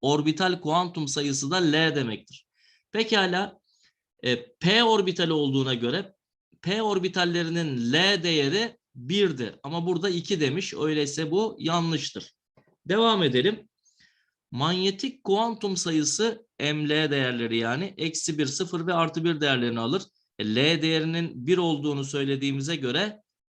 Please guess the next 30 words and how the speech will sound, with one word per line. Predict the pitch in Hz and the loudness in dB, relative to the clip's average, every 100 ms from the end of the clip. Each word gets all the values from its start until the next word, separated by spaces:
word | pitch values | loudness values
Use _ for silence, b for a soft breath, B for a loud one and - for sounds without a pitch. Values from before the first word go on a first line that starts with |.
| _ | _
M | - 143 147 | -2 0 2
L | 160 160 135 | 2 2 2
de | 190 - | -2 -2
eksi | - 139 139 - 202 | -2 -2 -2 -4 -2
L | 190 175 | 0 0
ile | 170 196 | 0 0
artı | 170 156 156 170 | 2 0 -2 -4
L | 139 | 0
yani | 135 143 | 0 0
eksi | 143 139 - 170 | -2 -6 -8 -4
bir | 170 | -2
ile | 175 | 0
artı | 156 156 170 | 0 -2 -2
bir | 180 | 0
arasındaki | 160 151 143 135 135 | 0 -2 -2 -4 -4
sıfır | 135 170 156 135 | -6 -6 -4 0
dahil | 131 143 208 214 _ _ _ | 2 2 0 -2 _ _ _
tam | - 160 151 | 0 0 0
sayı | 135 123 120 | -2 0 0
değerlerini | 123 123 120 135 156 | 0 0 -2 -2 0
alır. | 131 180 196 b b _ | 2 0 -2 b b _
Ve | - 143 | -6 -2
bakın | 147 160 | -2 -4
eksi | - 151 151 165 | -2 -2 0 0
bir, | 151 | 2
sıfır | 139 175 165 165 156 | 0 -2 -4 -4 -2
ve | 165 | 0
artı | 135 147 143 147 | 2 0 -2 -2
bir | 165 123 - _ _ _ | -2 -2 -8 _ _ _
ile | - 120 156 190 - | -4 0 0 -2 -12